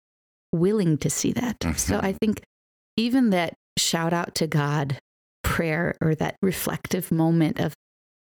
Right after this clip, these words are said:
Speaker 1: what are the things that I find joy and pleasure in, and how has God molded and used that in my life, and how can I use that to serve and to bless others, right? How can, how can I impact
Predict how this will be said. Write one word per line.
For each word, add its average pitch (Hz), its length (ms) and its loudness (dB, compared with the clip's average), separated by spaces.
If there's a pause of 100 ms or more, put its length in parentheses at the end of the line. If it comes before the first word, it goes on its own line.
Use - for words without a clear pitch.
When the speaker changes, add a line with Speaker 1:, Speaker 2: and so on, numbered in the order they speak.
(180)
Speaker 1:
what 180 280 0
are 226 100 -2
the 180 280 0 (200)
things 156 480 2
that 165 160 -4 (120)
I 170 180 -2
find 151 600 0
joy 180 280 2
and 151 160 0
pleasure - 340 -2
in, - 220 0 (300)
and 160 120 0
how 208 680 0 (920)
has 180 200 -4
God 165 300 -4 (380)
molded 175 520 2
and 156 120 4
used 160 200 2
that 170 140 -4
in 151 120 4
my 139 140 2
life, 139 220 -4
and 135 80 0
how 147 140 -2
can 156 160 0
I 156 40 2
use 156 360 -2
that - 220 -4 (460)
to 175 60 -2
serve 160 480 -2 (140)
and 165 200 0
to 180 160 -2 (460)
bless 151 420 -2
others, - 440 -2 (380)
right? 156 160 -2
How 180 160 -4
can, 185 380 0
how 208 220 0
can 233 140 0
I 226 60 2
impact 175 500 -2